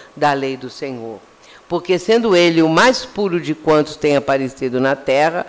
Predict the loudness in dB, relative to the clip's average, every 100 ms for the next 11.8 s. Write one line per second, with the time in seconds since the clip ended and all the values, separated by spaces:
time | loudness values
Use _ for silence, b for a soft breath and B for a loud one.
0 | -14 B B B 0 -2 -4 -2 -2 0
1 | -2 -2 -4 -2 -2 -2 -4 -8 B B
2 | 0 2 2 0 -2 -6 -12 -14 -18 -20
3 | _ _ B B B -4 2 2 2 0
4 | 0 0 0 0 -2 -2 -2 -2 -6 -4
5 | -6 -6 -2 0 0 -6 -14 B B -2
6 | 2 2 2 -2 -2 -2 0 -4 -6 -8
7 | -8 -10 -20 -20 -20 B B B B B
8 | 2 2 0 0 2 0 0 -2 -2 -6
9 | -10 -2 0 0 -6 -16 B B B -4
10 | 0 2 2 2 0 -2 -4 -4 -4 -6
11 | -8 0 0 0 -6 -4 -2 -2